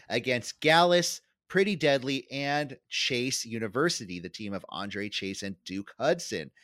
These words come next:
uh, with Thea Hale in their, uh, in their corner. But,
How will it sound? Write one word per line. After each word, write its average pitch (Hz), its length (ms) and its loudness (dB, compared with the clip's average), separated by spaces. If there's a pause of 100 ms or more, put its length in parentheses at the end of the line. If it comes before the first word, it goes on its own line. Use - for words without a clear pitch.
(300)
uh, 90 240 -6
with 143 180 -6
Thea 185 200 0
Hale 170 260 2
in 90 140 -4
their, 92 240 -4
uh, 95 200 -4 (220)
in 98 100 -12
their 92 100 -8
corner. 117 340 -4 (800)
But, 135 260 4